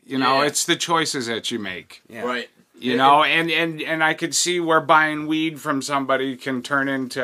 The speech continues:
Speaker 1: "Oh, well, I got this. You wanna buy this? Try
Speaker 2: Sure.
Speaker 1: this, try that," you know?
Speaker 2: And that goes back to who you're hanging out with.
Speaker 3: I
Speaker 1: Yeah.
Speaker 3: just think a lot
Speaker 2: And
Speaker 3: of, you know,
Speaker 2: some
Speaker 3: a lot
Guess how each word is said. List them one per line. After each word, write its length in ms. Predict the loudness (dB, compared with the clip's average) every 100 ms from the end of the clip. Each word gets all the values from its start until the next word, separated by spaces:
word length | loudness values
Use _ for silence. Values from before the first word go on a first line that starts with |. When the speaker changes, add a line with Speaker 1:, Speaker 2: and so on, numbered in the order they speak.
| -2
Speaker 1:
"Oh, 200 | 0 0
well, 80 | 2
I 160 | 0 0
got 220 | -2 -2
this. 260 | -2 -4 -6
You 80 |
wanna 160 | -6 -6
buy 200 | -6 -4
this? 220 | -4 -6
Try 160 | -4 -4
Speaker 2:
Sure. 160 | -2 -2
Speaker 1:
this, 180 | -2 -4
try 240 | -6 -6
that," 260 | -2 -4 -4
you 80 | -6
know? 180 | -4 -2
Speaker 2:
And 100 | -4
that 120 | -8
goes 160 | -10 -8
back 240 | -10 -8
to 180 | -12 -12
who 140 | -12
you're 160 | -12 -12
hanging 160 | -10
out 140 | -12 -6
with. 80 | 0
Speaker 3:
I 80 | 4
Speaker 1:
Yeah. 80 |
Speaker 3:
just 180 | 4 2
think 160 | -6 -4
a 60 |
lot 240 | 0 2 2
Speaker 2:
And 80 | 0
Speaker 3:
of, 60 |
you 40 | -2
know, 140 | -2
Speaker 2:
some 80 | -2
Speaker 3:
a 20 |
lot 120 | 0